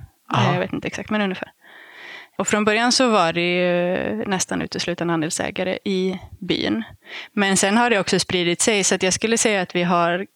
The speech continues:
Speaker 2: kunder på ett par mils radie ändå. Och sen ligger vi ganska bra till mittemellan Svenljunga och Tranemo, så att, eh, precis vid vägen, liksom. Så att det, vi är ganska lättillgängliga också, även om man inte bor i Uddebo. Det är kanske många som passerar här och, och kanske jobbar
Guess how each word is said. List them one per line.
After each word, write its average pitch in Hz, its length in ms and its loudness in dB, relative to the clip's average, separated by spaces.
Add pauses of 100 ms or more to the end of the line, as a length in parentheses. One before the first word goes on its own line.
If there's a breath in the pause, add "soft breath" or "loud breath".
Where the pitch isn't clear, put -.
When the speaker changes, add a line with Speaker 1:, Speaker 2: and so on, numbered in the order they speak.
(120)
Speaker 2:
kunder 180 380 0
på 190 280 -2
ett 208 320 -2
par 190 340 0
mils 233 560 0 (100)
radie 208 540 -2 (140)
ändå. 196 300 -4 (280)
Och 196 100 -2
sen 208 200 0
ligger 175 300 -2
vi 226 140 2
ganska 214 460 0
bra 175 280 0
till 233 720 0 (100)
mittemellan 202 520 -2
Svenljunga 185 420 0
och 175 60 -4
Tranemo, 185 500 0
så 185 120 0
att, 180 160 -6 (140)
eh, 190 380 -2
precis 180 400 -2
vid 175 80 -2
vägen, 175 440 -2
liksom. 190 300 -2
Så 185 100 2
att - 200 -6
det, 196 420 -4
vi 196 120 -4
är 196 40 -2
ganska 196 240 -2
lättillgängliga 196 1080 0
också, - 240 -2
även 170 220 0
om 170 60 0
man 175 120 0
inte 175 160 -2
bor 202 260 2
i 170 180 4
Uddebo. - 260 -2
Det - 920 -12
är - 20 -14
kanske 180 220 -4
många 175 140 0
som 170 140 -2
passerar 156 560 -2
här - 220 -4
och, - 480 -6
och 185 140 -6
kanske - 240 -6
jobbar 165 400 -4